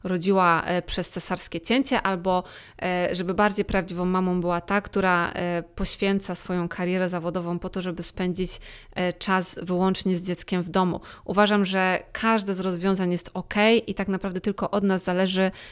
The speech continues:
w którą stronę my chcemy iść. I najważniejsze jest to, żebyśmy my do siebie dobrały właśnie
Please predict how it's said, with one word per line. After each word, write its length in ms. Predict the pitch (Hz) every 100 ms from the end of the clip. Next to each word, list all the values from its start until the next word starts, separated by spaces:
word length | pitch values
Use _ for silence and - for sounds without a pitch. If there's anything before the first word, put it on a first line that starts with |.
| -
w 80 | -
którą 280 | - 202
stronę 360 | 190 - 208 196
my 120 | 180
chcemy 320 | - 180 175
iść. 280 | 170 180 -
I 60 | 185
najważniejsze 560 | 185 185 190 220 -
jest 280 | 190 185 -
to, 220 | 190 226 - - - -
żebyśmy 380 | 180 196 208
my 200 | 196 214
do 120 | 214 208
siebie 320 | - 240 214
dobrały 460 | 185 175 185 185
właśnie 580 | 180 185 - 190 185 185